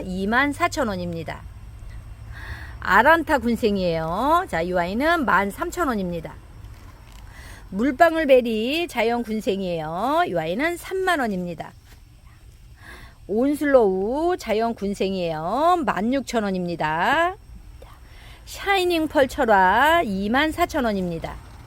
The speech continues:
올리비아 자연 군생 만 육천 원이고요.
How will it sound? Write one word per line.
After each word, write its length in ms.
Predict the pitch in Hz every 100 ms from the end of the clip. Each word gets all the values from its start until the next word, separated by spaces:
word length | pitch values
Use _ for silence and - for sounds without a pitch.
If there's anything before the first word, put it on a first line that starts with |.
| - - - - - - - - 339 -
올리비아 640 | - 190 254 302 277 285 269
자연 340 | 254 240 240
군생 840 | 226 208 - 180 175 240 311 339
만 240 | 220 185 226
육천 300 | 226 240 208
원이고요. 1040 | 196 175 190 170 160 196 285 349 415 -